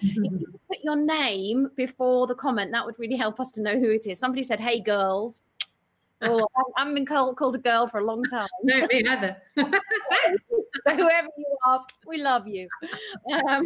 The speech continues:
Speaker 1: <laughs> um, so, so Facebook user, whoever you are, says, "My understanding of the end valuation is basically the gross rental income times the yield.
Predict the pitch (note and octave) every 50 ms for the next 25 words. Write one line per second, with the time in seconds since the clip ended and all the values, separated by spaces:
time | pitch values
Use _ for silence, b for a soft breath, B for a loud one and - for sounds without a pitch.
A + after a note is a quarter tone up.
0 | D#4 D4 - - F4+ D#4 - G#4+ - A4 G#4+ - D4 C#4 C#4+ _ - D4 _ -
1 | D#4 D#4 D#4+ E4 - - - - A#4 A#4 _ F4 F4 E4 - - - A3 A#3+ B3+
2 | C4+ C#4 C4+ C4+ C#4+ _ B B B B - D#4 C4+ - _ - - - C#4+ D4
3 | - - F4+ G4+ G4+ - - C#4 A3 - - A3 G#3 G3+ G3 G3+ A#3 D#4+ G#4+ -
4 | D4+ - B3 B3 A#3 A3+ A3+ A3 A3+ G#3 F#3+ F3+ F#3 G3+ - - A3 G3+ G#3+ A3+
5 | B3 C#4 D4 D#4 D4+ C#4+ C#4 - - G#3+ G3+ G3+ G3 F#3 F3+ F#3 F#3 E3+ E3+ G3
6 | G#3 A3 A#3+ B3 A#3 G#3 A3+ A3 A3 G#3+ G#3 G3+ F#3 F3+ F#3 - - F3 E3+ D#3+
7 | - - A3 A#3 A3+ - G#3 _ - F3+ E3 E3 E3 - G3 A3 A#3+ C4 C4 -
8 | - A3 G#3 G#3+ G#3 G#3 F#3 E3 E3 E3+ E3+ E3+ F3+ F3 E3 E3 D#3+ E3+ - -
9 | G3 F#3+ F#3 F#3 F#3+ F#3+ F3 - G3 F#3 F#3 F#3+ F3+ E3 D#3 C#3+ C#3+ D3 D3